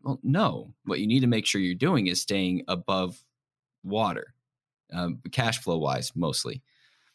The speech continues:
And so, no, not all debt is bad. I actually had a client come in this last week who, you know, the income that they needed, they could achieve in retirement. They were still working, really desperately wanted to retire, didn't, didn't want to be working anymore.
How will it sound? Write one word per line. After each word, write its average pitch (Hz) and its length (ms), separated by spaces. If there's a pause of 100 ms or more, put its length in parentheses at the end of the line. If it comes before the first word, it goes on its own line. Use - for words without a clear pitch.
(160)
And 104 160
so, 98 320
no, 120 180
not 135 180
all 139 160
debt 127 320
is 92 240 (160)
bad. 82 280
I 92 60
actually 98 180
had 101 60
a - 40
client 101 280
come 95 180
in 95 100
this 90 200
last 95 280
week 92 260
who, 85 460 (420)
you 98 120
know, 92 60
the - 160
income 127 600 (520)
that 104 180
they 98 120
needed, 104 300
they 90 100
could 95 160
achieve 80 440
in 85 120
retirement. 65 500 (340)
They 87 60
were 90 60
still 120 220
working, 92 380 (140)
really 104 360
desperately 87 440
wanted 78 280
to - 80
retire, 65 360 (140)
didn't, 90 260 (120)
didn't 123 180
want 98 140
to 92 40
be 92 80
working 67 340
anymore. 58 320